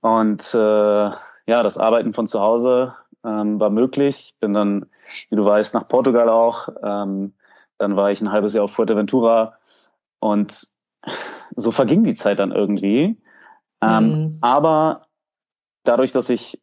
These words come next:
Speaker 1: ja auch zu der Zeit schon die Weiterbildung gemacht habe zum N-L-P-Practitioner,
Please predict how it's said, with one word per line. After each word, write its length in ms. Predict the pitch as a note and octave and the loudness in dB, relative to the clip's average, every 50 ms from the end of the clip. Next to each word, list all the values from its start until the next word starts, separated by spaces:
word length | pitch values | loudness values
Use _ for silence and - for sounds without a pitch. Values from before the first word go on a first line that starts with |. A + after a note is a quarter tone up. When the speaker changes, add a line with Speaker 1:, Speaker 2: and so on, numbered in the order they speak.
| - | -4
Speaker 1:
ja 180 | - A2+ A2 A2+ | -2 0 0 0
auch 200 | A2+ B2 B2 - _ _ | 0 -2 -4 -8 _ _
zu 160 | _ - - A2 | _ -6 -2 0
der 180 | A2+ A#2+ B2 | 2 2 2
Zeit 240 | A#2+ - B2 A#2+ A2+ | 2 0 0 0 0
schon 500 | - - A#2 A2+ A2 A2 A2 A2 G#2 - | -2 -2 -2 -2 0 0 -2 -2 -4 -4
die 100 | G#2+ A2 | -4 -2
Weiterbildung 500 | G2+ A2 A2+ A2+ A#2+ G#2 A2+ A2 G#2+ G#2+ | 0 0 2 2 2 2 0 0 0 0
gemacht 300 | G#2 A2 A2+ A2 - - | 0 0 0 -2 -2 -4
habe 100 | - - | -6 -6
zum 220 | - - G#2+ G#2+ - | -6 -6 -6 -4 -2
N-L-P-Practitioner, 1080 | G#2 G#2 G#2 G#2+ - D3+ D3 - D#3+ - - - G2+ - - G2+ G#2 A2 C3 D#3+ F3 | 0 0 0 0 0 -2 -2 -2 -2 -2 -2 -2 -4 -2 -2 -2 0 0 -2 -4 -6